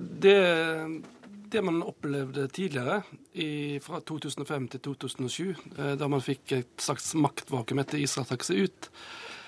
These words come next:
det var at all slags klaner og ulike militsgrupper tok kontroll over hver sin,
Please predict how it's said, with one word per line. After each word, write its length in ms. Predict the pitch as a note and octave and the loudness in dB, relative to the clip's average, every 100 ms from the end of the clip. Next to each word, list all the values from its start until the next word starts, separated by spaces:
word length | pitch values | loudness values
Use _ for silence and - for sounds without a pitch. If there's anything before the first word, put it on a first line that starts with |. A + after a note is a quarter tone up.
| - - | -16 -2
det 100 | E3 | 4
var 160 | G3+ | 6
at 80 | - | 6
all 140 | E3+ D3 | 4 2
slags 380 | - C#3 - - | 2 2 2 -2
klaner 800 | - E3+ E3+ D3+ B2+ B2 B2+ B2 B2 - - | 6 8 10 8 4 2 0 -2 -6 -12 -2
og 240 | D3+ C#3+ | 2 2
ulike 240 | D#3 C#3+ C#3 | 2 2 2
militsgrupper 640 | C#3 C#3+ - - B2 C#3+ - | 2 0 -4 -4 -2 -2 0
tok 160 | C#3 C#3 | -2 0
kontroll 340 | C#3 - D#3 B2+ | -2 4 4 4
over 140 | B2+ | 4
hver 160 | C3+ B2+ | 2 2
sin, 440 | - C#3 B2+ B2+ | 2 2 4 -2